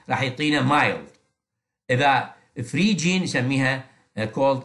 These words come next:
alpha thalassemia trait mild. إذا الفري جين muted راح يعطينا moderately to severe.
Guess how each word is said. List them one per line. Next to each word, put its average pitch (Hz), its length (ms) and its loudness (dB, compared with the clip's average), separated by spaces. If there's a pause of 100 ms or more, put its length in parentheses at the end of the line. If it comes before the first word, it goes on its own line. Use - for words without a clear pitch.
alpha 131 640 0 (140)
thalassemia 131 560 0 (100)
trait 135 360 0
mild. 98 300 0 (500)
إذا 135 180 0
الفري 170 340 0
جين 160 480 0
muted 147 220 -2
راح 117 120 0
يعطينا 135 520 -2 (240)
moderately 135 580 -2
to 127 40 -4
severe. 110 380 -4